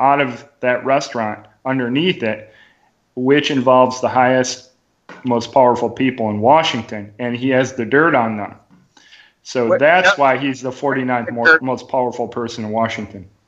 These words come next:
Speaker 2: Kurt, let me get this straight. You're telling me that right now, as we speak, in Washington, D C,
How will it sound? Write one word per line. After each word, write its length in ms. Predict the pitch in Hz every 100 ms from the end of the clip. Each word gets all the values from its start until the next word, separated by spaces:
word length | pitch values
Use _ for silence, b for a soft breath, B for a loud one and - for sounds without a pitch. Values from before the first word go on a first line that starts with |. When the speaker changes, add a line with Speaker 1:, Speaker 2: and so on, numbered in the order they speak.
| _ _ _ _
Speaker 2:
Kurt, 200 | - 208
let 80 | 190
me 80 | 220
get 220 | 214 214
this 180 | 180 156
straight. 400 | - 165 139 131
You're 160 | 160 190
telling 480 | 185 196 196 175
me 560 | 165 165 131 110 101 _ _ _ _ _ _ _
that 240 | 131 120 113
right 260 | 156 147
now, 200 | 160 151
as 120 | 135
we 140 | 127 147
speak, 420 | - 151 131 117
in 140 | 117 117
Washington, 680 | 131 156 - 156 127 131 127
D 180 | 135
C, 380 | 131 - 147 -